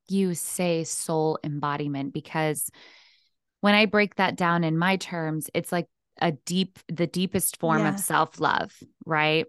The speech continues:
Speaker 1: So
Speaker 2: Yeah.
Speaker 1: how does, like, breath work play into this? 'Cause I know that is a part of your certification and program, right? Is
Speaker 2: Yeah.
Speaker 1: breath work.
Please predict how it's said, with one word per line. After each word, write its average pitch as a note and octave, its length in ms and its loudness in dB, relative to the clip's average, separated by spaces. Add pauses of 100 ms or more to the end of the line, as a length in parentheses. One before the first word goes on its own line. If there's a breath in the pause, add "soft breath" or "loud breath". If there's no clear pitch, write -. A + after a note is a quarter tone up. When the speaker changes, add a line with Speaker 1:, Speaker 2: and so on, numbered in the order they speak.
(380 loud breath)
Speaker 1:
So F#3+ 420 4
Speaker 2:
Yeah. F#3+ 100 -8 (260)
Speaker 1:
how A#3 400 2
does, G3+ 560 0 (720)
like, F3+ 280 -2
breath F3 300 0
work E3+ 320 -2
play E3 300 0
into D#3 440 -4
this? D3+ 220 -2
'Cause E3 120 -6
I E3 80 2
know E3+ 140 0
that E3 160 0
is E3 160 0
a E3 60 2
part D#3 280 0
of D3+ 140 -2
your D#3 380 0
certification D#3+ 720 -4
and D3 80 -4
program, C#3+ 480 -4
right? D3+ 300 -2
Is - 80 -20
Speaker 2:
Yeah. A3+ 260 0
Speaker 1:
breath D#3 240 -2
work. G#3 240 2